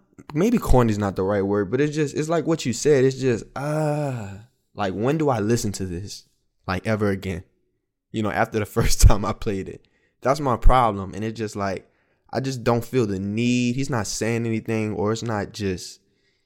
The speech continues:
it's good. It's listenable. It's not bad. It's just like, yeah, I, I could pretty much, you know, I'm good if I just never heard this shit again,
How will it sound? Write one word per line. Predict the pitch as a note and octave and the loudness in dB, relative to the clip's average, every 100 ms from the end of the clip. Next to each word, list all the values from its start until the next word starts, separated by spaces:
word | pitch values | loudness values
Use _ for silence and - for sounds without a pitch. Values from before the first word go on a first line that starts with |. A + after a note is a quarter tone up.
| _ - | _ 0
it's | D#3 C3 | 0 0
good. | F2 C3+ E3 F3+ E3+ E3 - _ _ | 0 2 4 4 2 0 -4 _ _
It's | A#2+ A2+ | -6 -4
listenable. | G#2+ C#3+ C3+ C3+ B2+ B2+ B2+ B2 B2+ - _ _ _ _ _ _ _ _ | 2 2 2 0 2 4 4 4 -2 -10 _ _ _ _ _ _ _ _
It's | - A#2+ | -6 -2
not | D3 G2 - | 0 -2 -2
bad. | A2 A2+ G#2+ F#2 - | 2 4 4 2 -2
It's | A2+ | -4
just | A#2 G#2+ G2 | -2 -6 -2
like, | G2 F#2 - _ _ _ _ _ _ _ _ _ _ _ _ _ _ _ _ _ _ _ | -2 -2 -6 _ _ _ _ _ _ _ _ _ _ _ _ _ _ _ _ _ _ _
yeah, | A2+ A#2 G#2 A2 | -2 0 0 0
I, | - | 0
I | |
could | A#2+ B2 - | -2 -4 -4
pretty | C3+ A#2+ | -2 -2
much, | A2+ G#2 A#2 | -2 -4 -4
you | |
know, | A2+ | -4
I'm | G#2+ G#2+ | -2 -2
good | A2+ C3 G#2+ F#2+ | 0 2 2 0
if | - | -2
I | G#2 | -4
just | F#2 F#2+ | -4 -6
never | G2+ G2+ F#2+ G2 | -4 -4 -4 -6
heard | A2 A#2 G#2 - | -4 -2 -2 -4
this | F#2+ | -8
shit | - F#2+ | -6 -6
again, | F#2+ G2 F#2 | -6 -8 -8